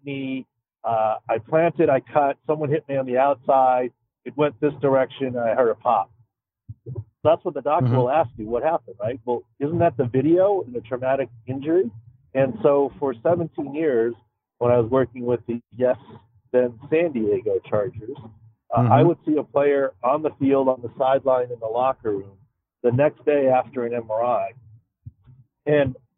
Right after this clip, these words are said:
Speaker 1: after that, I made it a habit going up with the head athletic trainer, James Collins, and we'd look at video of the injury. Why? Because everyone in the building on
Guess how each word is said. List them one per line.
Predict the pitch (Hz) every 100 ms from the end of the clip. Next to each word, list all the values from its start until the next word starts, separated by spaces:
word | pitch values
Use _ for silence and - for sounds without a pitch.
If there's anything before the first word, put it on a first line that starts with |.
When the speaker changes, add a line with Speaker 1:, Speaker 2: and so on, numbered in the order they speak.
| - - -
Speaker 1:
after | 185 - 185
that, | 196 208 156 - _
I | 127
made | 147 175
it | 165
a | 123
habit | 156 160 147 135
going | 147 147
up | 143 131
with |
the | 127
head | 139
athletic | 131 120 135 147 -
trainer, | 123 113
James | 104 123 123 -
Collins, | 139 143 120 107
and | 110
we'd | 117
look | 135 147
at | 139 117
video | 143 170 120 95 104 - _ _ _
of | 123
the | 120 117
injury. | 98 98
Why? | 98 127 151 180
Because | 180 123 143 123
everyone | 156 160 156
in | 135
the |
building | 120 151 180 147
on | 120